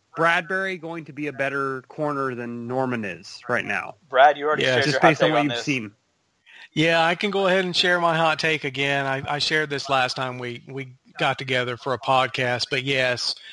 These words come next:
Speaker 3: James Bradbury will be and is better than Josh Norman, especially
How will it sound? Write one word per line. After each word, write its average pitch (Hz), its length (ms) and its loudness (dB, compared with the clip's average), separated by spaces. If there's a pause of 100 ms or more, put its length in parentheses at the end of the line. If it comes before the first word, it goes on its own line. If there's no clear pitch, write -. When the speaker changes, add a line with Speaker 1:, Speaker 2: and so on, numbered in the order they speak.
(260)
Speaker 3:
James 151 360 0
Bradbury 135 880 0
will 147 300 2
be 135 420 -2 (360)
and 143 180 -2
is 147 180 2
better 131 380 0
than 123 160 -6
Josh 123 360 0
Norman, 120 440 -6 (320)
especially 151 1040 0